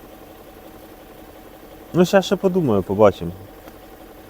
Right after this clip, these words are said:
Коротше, три сімсот.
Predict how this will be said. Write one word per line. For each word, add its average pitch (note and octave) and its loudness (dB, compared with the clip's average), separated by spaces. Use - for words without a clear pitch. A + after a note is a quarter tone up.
Коротше, C#3 6
три F3 8
сімсот. F3 2